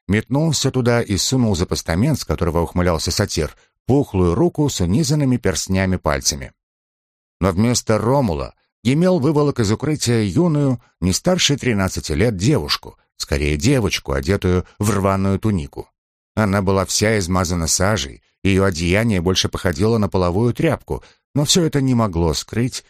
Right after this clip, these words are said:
ее редкостной красоты. Длинные черные волосы наполовину скрывали точеные черты ее лица, которое должно было в ближайшем будущем сделаться неотразимой приманкой для мужских глаз.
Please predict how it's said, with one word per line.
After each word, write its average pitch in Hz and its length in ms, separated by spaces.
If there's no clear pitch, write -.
ее 82 240
редкостной 85 600
красоты. 71 580
Длинные 85 580
черные 82 460
волосы 95 540
наполовину 110 600
скрывали 101 460
точеные 117 600
черты 101 400
ее 98 340
лица, 98 540
которое 80 440
должно 78 360
было 78 320
в 80 100
ближайшем 78 640
будущем 110 460
сделаться 123 720
неотразимой 101 760
приманкой 82 680
для 104 160
мужских 78 580
глаз. 67 460